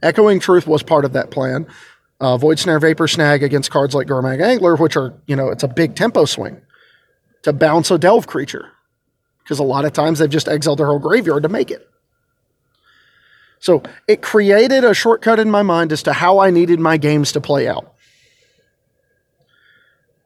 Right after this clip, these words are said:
And that allowed me to play a little bit more worry-free as to, you know, how I was gonna interact with the various different types of strategies. The bounce had leverage in other matchups, like if my opponent's board into Leyline of the Void,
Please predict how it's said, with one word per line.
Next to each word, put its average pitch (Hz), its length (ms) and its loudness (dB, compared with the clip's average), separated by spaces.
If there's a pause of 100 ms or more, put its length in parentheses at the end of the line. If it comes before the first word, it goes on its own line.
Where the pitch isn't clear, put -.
(360)
And 160 180 2
that 170 220 4
allowed 170 420 4
me 185 180 2
to 165 200 -6
play 190 480 2
a 180 80 4
little 190 340 4
bit 190 240 0
more 175 380 2
worry-free 160 840 0
as 139 180 -2
to, 139 240 -4
you 160 80 -4
know, 123 120 -4
how 151 220 2
I 160 60 4
was 156 160 0
gonna 151 140 0
interact 143 480 -2
with 143 220 -8 (100)
the 139 140 -2
various 139 400 -4
different - 240 -12
types - 220 -10
of - 40 -14
strategies. - 500 -6 (440)
The 165 80 2
bounce 175 340 2
had 170 240 0
leverage 160 460 0
in 156 100 -2
other 165 220 0
matchups, 131 460 -4
like 131 140 -6
if 143 120 -8
my 147 140 -2
opponent's 175 420 0
board 175 300 2
into 196 260 2
Leyline 147 380 0
of 131 60 -4
the 131 60 -6
Void, 147 320 0